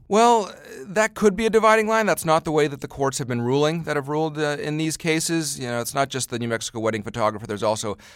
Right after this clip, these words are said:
uh, a baker in Oregon. There's a florist in Washington State. Those are perhaps slightly less expressive, although you can make a very strong argument that baking a particular type of cake, not just a, you know, generic thing to have at home, but a wedding cake or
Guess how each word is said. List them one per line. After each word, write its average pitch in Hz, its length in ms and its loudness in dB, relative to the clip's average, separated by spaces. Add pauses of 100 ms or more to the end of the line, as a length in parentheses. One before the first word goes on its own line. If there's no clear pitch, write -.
(100)
uh, 110 180 -6
a 113 100 -4
baker 120 440 -2
in 107 120 -2
Oregon. 156 640 4
There's 107 240 -2
a 101 60 -6
florist 127 640 0
in 104 240 -8
Washington 131 520 -2
State. 123 440 -2 (260)
Those 127 320 2
are 120 260 0 (260)
perhaps 131 500 -2
slightly 147 360 2
less 143 280 2
expressive, 139 520 0
although 107 260 2
you 107 120 -6
can 107 140 -8
make 104 160 -6
a 107 40 -8
very 107 220 -2
strong 107 260 -4
argument 107 320 -4
that 104 140 -6 (320)
baking 123 260 -2
a 113 40 -6
particular 123 500 -2
type 113 260 -2
of 120 80 -8
cake, 120 280 -2
not 113 180 -4
just 104 160 -10
a, 95 160 -6
you 107 80 -10
know, 90 100 -8
generic 104 380 -6
thing 101 240 -10
to 101 180 -10 (280)
have 117 180 -2
at 101 80 -4
home, 113 140 -4
but 101 100 -6
a 98 60 -4
wedding 117 280 0
cake 107 320 -4
or 101 300 0